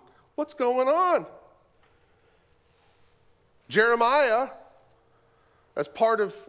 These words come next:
his ministry, was not permitted to marry. Not only was he not permitted to marry, but he couldn't attend any parties.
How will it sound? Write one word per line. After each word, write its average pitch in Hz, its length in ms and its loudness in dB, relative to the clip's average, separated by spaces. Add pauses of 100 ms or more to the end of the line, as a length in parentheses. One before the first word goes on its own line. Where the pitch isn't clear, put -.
(120)
his 185 180 -2
ministry, 233 460 -2
was 226 220 0
not 240 240 -2
permitted 247 520 -6 (680)
to 269 140 0
marry. 262 460 0 (2000)
Not 208 200 4
only 240 160 0
was 220 160 0
he 220 80 -4
not 220 200 -2
permitted 214 380 -2
to 196 80 0
marry, 202 320 -2
but 233 160 -4
he 262 80 -4
couldn't 262 320 -6
attend 262 320 -4
any 269 160 -2
parties. 339 640 -2